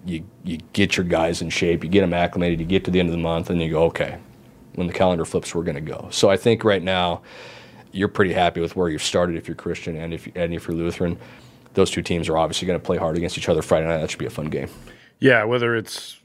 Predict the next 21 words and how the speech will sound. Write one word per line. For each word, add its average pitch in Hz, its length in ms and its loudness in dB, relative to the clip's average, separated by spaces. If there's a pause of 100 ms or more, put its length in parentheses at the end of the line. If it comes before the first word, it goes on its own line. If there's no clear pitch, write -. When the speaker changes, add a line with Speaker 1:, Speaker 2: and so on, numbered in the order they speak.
Speaker 2:
you 110 100 -8
know, 104 280 0
a 101 180 -2 (180)
team 120 160 -4
that 104 80 -2
made 98 140 -2
a 98 80 -4
deep 98 240 -8
football 104 280 2
run, 98 300 -2
deep 92 180 -8
volleyball 95 400 2
run, 90 360 -4 (640)
kinda 107 320 2 (580)
get 131 220 0
yourself 131 400 4
to 127 80 -6
the 120 80 2
holiday 117 380 2
tournament, 123 600 0
Speaker 1:
Yeah. - 60 -20